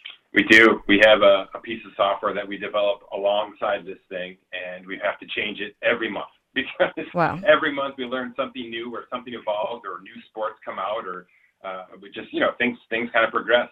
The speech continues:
Speaker 1: So, yeah, every sport has its own sort of, uh, module inside of our software because every, every sport is completely different financially speaking, and, uh, it's made our lives completely easy, but also very manual, right? Everything's manual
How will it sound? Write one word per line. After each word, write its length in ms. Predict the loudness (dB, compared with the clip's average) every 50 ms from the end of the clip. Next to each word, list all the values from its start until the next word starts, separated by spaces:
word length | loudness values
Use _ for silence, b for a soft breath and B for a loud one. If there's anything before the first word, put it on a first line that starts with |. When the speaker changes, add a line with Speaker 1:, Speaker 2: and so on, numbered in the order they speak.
| _
Speaker 1:
So, 140 | -10 -10 -6
yeah, 220 | -4 -4 -4 -4 -4 -4
every 300 | -4 -4 -4 -6 -10 -10
sport 260 | _ -6 -6 -6 -4 -4
has 180 | -6 -6 -6 -8
its 140 | -12 -16 -12 -8
own 300 | -8 -8 -8 -8 -12 -12
sort 160 | -10 -10 -8 -8
of, 120 | -10 -12 -16 -20 _ _ _ _ _ _ _ -12
uh, 320 | -10 -8 -6 -8 -8 -10 -12 _
module 580 | -6 -2 0 2 2 2 0 -4 -8 -8 -8 -8
inside 240 | -8 -6 -6 -6 -4
of 80 | -4
our 120 | -6 -8 -8 -8
software 480 | -8 -6 -6 -6 -8 -8 -8 -8 -8 -8
because 320 | -10 -14 -16 -16 -14 -12 -12
every, 300 | -12 -12 -12 -14 -14 -14 -16 -16
every 160 | -16 -16 -16 -18 -14
sport 240 | -10 -8 -8 -8
is 80 | -8 -12 -14
completely 340 | -18 -16 -14 -14 -14 -10 -8
different 300 | -8 -8 -8 -10 -12 -10
financially 420 | -8 -8 -6 -8 -10 -12 -12 -14 -12
speaking, 440 | -8 -8 -8 -8 -6 -8 -10 -10 -8 -8
and, 280 | -8 -8 -8 -8 -4 -2
uh, 220 | 0 0 0 -2 -4 b b b b b b b b
it's 180 | -8 -8 -6 -4
made 160 | 0 4 4
our 140 | 6 6 8
lives 200 | 6 6 4 2 -2
completely 380 | -10 -10 -6 -4 -4 -4 -4 -6
easy, 480 | -2 0 0 2 2 0 -2 -2 -6 _ _
but 240 | 2 2 2 2 0
also 320 | -2 -4 -2 -4 -4 -4 0
very 220 | 2 4 4 4
manual, 380 | 4 2 0 0 -2 -6 -12 -10
right? 160 | -8 -6 -6
Everything's 320 | -6 -8 -10 -14 -18 _ -10
manual 340 | -10 -8 -8 -10 -14 -16